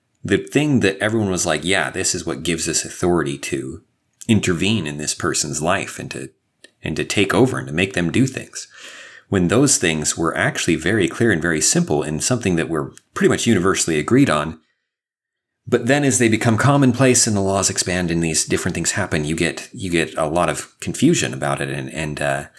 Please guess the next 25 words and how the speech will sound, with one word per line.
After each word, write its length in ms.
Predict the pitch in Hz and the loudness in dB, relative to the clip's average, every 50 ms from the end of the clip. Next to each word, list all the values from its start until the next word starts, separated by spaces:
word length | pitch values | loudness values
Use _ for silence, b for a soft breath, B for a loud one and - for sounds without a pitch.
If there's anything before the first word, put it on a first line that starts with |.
| b b | b b
and 100 | 101 92 | -4 -2
at 100 | 85 98 | 0 2
that 200 | 139 156 151 - | 2 2 0 0
point, 240 | - 151 131 - | 0 2 2 2
fixing 400 | - - - 190 190 - - 113 | 0 2 2 2 2 2 0 0
it 240 | 90 85 78 90 98 | 0 0 -2 -2 -4
looks 160 | 101 98 - | -2 -2 -2
very 320 | - - 98 104 107 104 98 | -2 -2 0 0 0 0 0
vague. 480 | 85 98 135 147 110 - - - - B B B B B B B B B B B B B B B B B _ _ _ _ _ _ _ _ _ _ _ - | 0 0 0 0 0 -4 -10 -16 -20 B B B B B B B B B B B B B B B B B _ _ _ _ _ _ _ _ _ _ _ -4
To 80 | 107 | -4
fix 280 | 104 - 190 190 190 - | 0 2 2 2 2 -2
it, 80 | 113 107 | -2 0
you 80 | 101 | 0
have 120 | 110 113 - | 0 0 0
to 80 | 107 | 0
have 100 | 92 95 | 0 0
a 80 | 110 110 | 0 -2
good 220 | 87 - 85 78 | -2 -2 -2 0
idea 340 | 82 101 107 101 76 80 90 | 0 -2 0 -2 -2 -2 -2
of 100 | 87 - | -2 -2
what 180 | 87 78 - - | -4 -4 -4 -6
the 40 | |
primary 380 | - - - 76 73 76 78 78 | -8 -4 -4 -4 -4 -4 -4 -6
purpose 360 | 78 - - - - - - | -4 -6 -8 -6 -4 -4 -4
is. 300 | - - - - - _ | -4 -4 -8 -10 -10 _